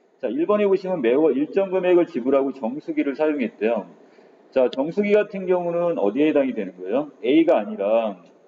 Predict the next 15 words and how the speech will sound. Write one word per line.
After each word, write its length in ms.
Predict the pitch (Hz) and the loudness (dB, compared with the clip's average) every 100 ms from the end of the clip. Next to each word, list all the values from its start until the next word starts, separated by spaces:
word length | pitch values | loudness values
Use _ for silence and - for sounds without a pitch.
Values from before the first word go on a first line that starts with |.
| _ _ _ _ | _ _ _ _
이거는 300 | 151 202 190 | 0 0 0
지금 180 | 170 165 | -4 -2
소모품이 440 | 214 240 240 208 | 0 0 0 -4
아니잖아요. 760 | 110 123 123 120 165 240 - - _ _ _ _ _ | -2 -4 -4 -2 -2 -2 -6 -16 _ _ _ _ _
한 80 | 196 | -4
번 120 | 214 220 | 0 2
쓰고 220 | 208 196 | 2 2
버리거나 500 | 127 143 165 165 160 | 2 0 0 0 2
이런 240 | 120 135 | 0 -2
것이 220 | 131 131 | -2 -2
아니기 360 | 110 98 127 - | -4 -4 -6 -4
때문에 680 | 120 104 98 104 113 92 85 - - - - | -4 -2 -2 0 0 0 -4 -18 -20 -20 -20
정수기는 720 | - 139 156 185 185 190 190 180 | -4 -4 0 0 2 0 0 -2
지금 480 | 143 127 160 190 196 - - _ _ _ _ _ _ _ | -2 2 4 4 0 -8 -20 _ _ _ _ _ _ _
어디? 500 | 104 135 180 175 - | -2 2 2 0 -14